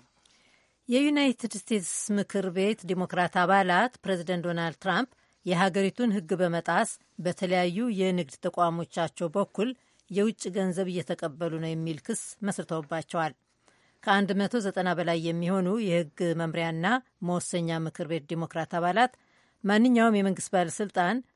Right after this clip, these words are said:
ከምክር ቤት ፈቃድ ሳያገኝ ከማንኛውም ሀገር፣ ከማንኛውም የውጭ ሀገር ስጦታና ገንዘብ መቀበል የሚያግደውን ሕግ ፕሬዚደንት ትራምፕ እየጣሱ ነው የሚል ክስ መስርቶባቸዋል። ትራምፕ ለፕሬዚዳንትነት ከመወዳደራቸው በፊት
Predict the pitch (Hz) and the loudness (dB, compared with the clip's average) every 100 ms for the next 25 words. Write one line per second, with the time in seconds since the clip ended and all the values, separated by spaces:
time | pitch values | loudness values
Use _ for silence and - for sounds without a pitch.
0 | _ 185 175 165 175 175 165 - 175 175 | _ -2 -2 -2 -2 -2 -4 -4 -4 0
1 | 170 - - 175 202 170 208 269 _ _ | -2 -2 0 4 4 2 0 -2 _ _
2 | _ - 185 190 240 233 202 185 175 165 | _ -2 2 4 4 4 4 4 2 0
3 | 139 165 175 175 165 160 - _ - 190 | -2 -2 -2 -2 -2 -4 -14 _ -2 2
4 | 190 185 180 180 196 180 175 - 165 170 | 2 2 2 2 2 0 -2 -2 0 0
5 | 202 220 - 285 - 180 170 190 247 _ | -2 -4 -4 -4 0 0 2 -2 -2 _
6 | _ - 175 196 190 170 185 175 175 - | _ -6 0 2 2 0 0 0 -4 -4
7 | 180 170 170 165 170 170 165 147 170 185 | -4 -2 -2 -2 -2 -2 -4 -4 -2 0
8 | 214 190 240 - _ _ - 175 165 156 | 2 0 -2 -16 _ _ -6 -4 -2 -2
9 | 165 160 - 170 208 - 185 175 180 175 | -4 -6 -6 -4 -4 -4 -4 -4 -2 -4
10 | - 175 165 160 165 - 202 - - _ | -6 -6 -4 -4 -8 -6 -8 -6 -14 _
11 | 190 180 151 170 165 151 175 156 139 _ | -6 -6 -6 -6 -4 -6 -4 -4 -6 _
12 | _ _ _ _ _ - 185 208 - 185 | _ _ _ _ _ -4 0 0 0 -2
13 | 180 208 180 185 180 175 175 170 175 170 | 0 0 2 2 2 0 -2 -2 -2 0
14 | 170 170 160 165 170 - 170 185 247 | 0 -2 -2 -2 -2 -4 -2 0 0